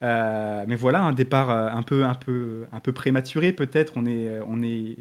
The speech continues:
on est un petit peu étonné, euh, de voir un, un, un club. C'est cinq matchs joués, voilà, exactement. Bah, très bien, Enguerrand, t'es, t'es, t'es bien plus au fait que moi.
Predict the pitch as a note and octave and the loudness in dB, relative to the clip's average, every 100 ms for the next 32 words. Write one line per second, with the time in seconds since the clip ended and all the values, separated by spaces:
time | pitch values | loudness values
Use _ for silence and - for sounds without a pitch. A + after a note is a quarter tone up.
0 | - G#2 A2 A#2 - C3 D3 D3 D#3+ D#3 | -16 -12 -10 -8 -8 -6 -2 0 0 0
1 | F#3+ F#3+ G3+ G3 - - _ A#2+ A#2 A2+ | 4 4 4 0 -10 -20 _ -6 -4 -4
2 | A2+ A#2+ C3+ C#3+ B2+ A#2+ A#2 A#2 A2+ A2+ | -4 -4 0 2 0 -2 -6 -8 -10 -12
3 | - C3 A#2+ A2 - - C3 G3+ F#3+ E3 | -8 -6 -6 -10 -14 -10 -4 -4 0 0
4 | - A2+ G2+ G2 F#2 A2+ B2+ A2 F#2+ F#2+ | 0 -4 -4 -6 -6 -4 -4 -4 -6 -6
5 | F#2 F2+ - - - - F3+ D#3+ D#3+ C#3 | -8 -8 -12 -16 -16 0 2 4 4 4
6 | B2+ A#2+ B2+ B2+ A2 - A2+ A2 A#2+ C#3 | 4 4 2 -2 -6 -6 -10 -4 -2 0
7 | D#3+ D3 C#3+ C#3 - A#2 A2+ | -2 -2 0 0 -2 -6 -6